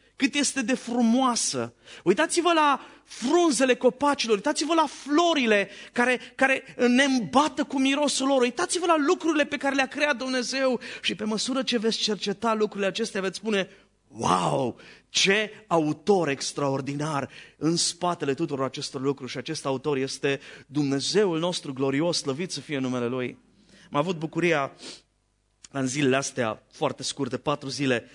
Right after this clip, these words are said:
cât am fost în, în Arizona, am, una dintre zile, să o petrec vi-, vizitând una dintre, se spune că este cea de-a șapte minune a lumii,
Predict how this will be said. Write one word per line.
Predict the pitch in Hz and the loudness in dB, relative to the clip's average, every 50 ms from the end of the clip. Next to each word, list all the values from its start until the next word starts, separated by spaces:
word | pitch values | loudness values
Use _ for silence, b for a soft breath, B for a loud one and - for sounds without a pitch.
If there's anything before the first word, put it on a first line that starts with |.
| B B B | B B B
cât | _ 143 135 | _ -4 -2
am | 135 131 | -2 -2
fost | - 151 143 - - - | -2 -4 -4 -4 -4 -4
în, | 139 131 127 | -4 -2 -2
în | 127 127 127 123 - 147 135 | -2 -2 -4 -4 -2 -2 -2
Arizona, | 131 127 131 127 - 151 147 143 135 123 120 120 b b b b b b b b | -2 -2 -4 -4 -4 -4 -2 -2 -2 -2 -4 -6 b b b b b b b b
am, | b 160 160 156 143 139 135 131 127 135 - - _ _ _ _ _ _ _ _ _ _ _ _ _ _ _ _ _ _ _ | b -8 -4 -2 -2 -2 -2 -4 -6 -8 -10 -16 _ _ _ _ _ _ _ _ _ _ _ _ _ _ _ _ _ _ _
una | - 160 190 185 | -2 0 0 2
dintre | 160 160 156 147 147 143 | 2 0 -2 -2 -2 -4
zile, | 135 127 165 175 165 156 147 147 b b b b b b b b b _ _ - | -2 0 2 2 4 4 2 -2 b b b b b b b b b _ _ -6
să | - - - 170 160 156 151 - - | -4 2 4 4 4 4 0 -2 -4
o | - 180 | -4 -4
petrec | - 165 156 135 - 190 202 175 - - 123 120 120 127 135 123 123 | -2 -2 -6 -2 0 0 -2 -2 -4 -16 -20 -18 -18 -16 -16 -14 -6
vi-, | 143 175 185 165 139 143 135 - - | -2 -2 -2 -2 -4 -8 -12 -14 -14
vizitând | 151 139 175 156 143 160 156 - 208 202 190 170 147 139 120 - - _ _ _ _ | -6 -4 -4 -2 -2 -4 -2 0 0 2 2 2 0 0 -2 -4 -10 _ _ _ _
una | 165 185 196 165 143 | -4 0 0 0 0
dintre, | 139 139 143 135 - 143 139 131 120 | 0 -2 -2 -2 0 0 0 0 -2
se | - - | -4 -6
spune | 127 - - 151 135 117 | -12 -12 -6 -4 -4 -4
că | 101 - 127 | -4 -4 -6
este | 127 - - 123 | -6 -6 -8 -6
cea | - 143 | -6 -4
de-a | 123 127 | -2 -2
șapte | 123 - 156 139 - - 131 | -2 -2 -4 -4 -4 -4 -4
minune | 131 127 127 135 127 123 | -2 0 0 0 0 0
a | 120 120 | 0 0
lumii, | 123 127 123 117 117 117 b | 0 0 0 -2 -4 -4 b